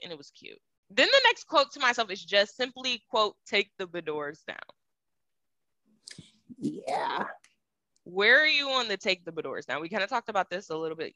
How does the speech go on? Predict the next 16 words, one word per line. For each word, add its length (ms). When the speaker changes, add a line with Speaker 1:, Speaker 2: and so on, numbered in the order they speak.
Speaker 1:
yesterday, 680
like, 220
just 220
offline, 600
but 280
please 320
tell 160
me 140
what 120
you're 80
thinking 220
about 240
"Take 160
the 60
Bedours 340
down." 240